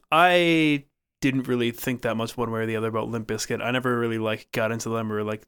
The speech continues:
went out of my way to listen to them beyond, like, whatever you might hear in movies or T V or on the radio or whatever. Um, mine was, so from a starting point,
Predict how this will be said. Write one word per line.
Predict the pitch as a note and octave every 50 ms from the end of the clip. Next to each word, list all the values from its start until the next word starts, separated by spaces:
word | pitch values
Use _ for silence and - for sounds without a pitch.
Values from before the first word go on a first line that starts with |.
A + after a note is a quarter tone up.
| _ -
went | B2+ A#2 B2+ B2
out | A#2+ A#2
of | A#2+ A#2
my | A#2+
way | A2+ A#2 A2+ A2+
to | A2+ - A#2+
listen | A#2 - - A#2+
to | A#2+ A#2
them | A#2 A2+ A2 A2 A2+ A#2 -
beyond, | - B2 A#2 A2 A2+ A2+
like, | A2 A2 G#2+
whatever | - A2+ A2+ A2+ A#2
you | A#2 A2+ A2+
might | A#2+ A#2 A2 G#2+
hear | B2+ A#2+ A#2 A2+ A2 A2
in | A2 A2+
movies | A#2+ B2 A#2+ A#2+ A#2+ A2
or | A#2+ A2+
T | - - B2
V | A2 A2+ A2+ A2 A2 A2 G#2
or | G#2 G#2 G#2+
on | A2
the | A2 G#2+
radio | G#2 G#2+ G#2+ A2 G#2+ A2
or | A2 G#2+ G#2+
whatever. | G#2 G#2+ G#2+ G#2 G#2 G#2 G#2+ - - _ _ _ _ _ _ _ _ _ _ _ _ _ _ -
Um, | - B2 A#2+ A#2 A2+ A2+ A2+ A2+ A2+ A2+ - _ -
mine | D3+ C#3+ D3+ D3+ F3+ A3 A#3+ A#3+
was, | A3 F#3 F3 E3+ D#3+ D#3 D3 C#3+ C3+ - - - - _ _ _ _ _ _ _ _ _ _ -
so | - - F3+ E3+ D#3+ D#3 D3+ D#3 - -
from | - G3+ G3
a | F3
starting | D#3 - - - E3+ E3 F3+ F#3+ A3+ A3
point, | - - G#3+ A3 A#3+ C#4+ -